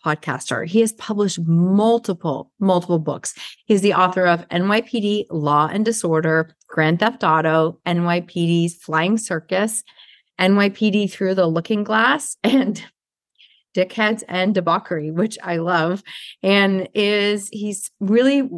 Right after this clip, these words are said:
<laughs> as he says, one of the funniest people that he knows. I just love this. I loved this conversation, and it was just fun. With no formal training or Harvard degree,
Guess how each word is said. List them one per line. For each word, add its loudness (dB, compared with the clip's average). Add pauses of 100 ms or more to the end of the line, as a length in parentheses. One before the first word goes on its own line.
(140)
<laughs> -12
as 2
he -2
says, -2
one -2
of -4
the -4
funniest -4
people 0
that 4
he 2
knows. 0 (720)
I 4
just 0
love 0
this. -6
I 2
loved 0
this -2
conversation, -2
and -2
it -2
was -6
just -2 (140)
fun. 0
With -4
no 2
formal -2
training -2
or -6
Harvard -2
degree, -2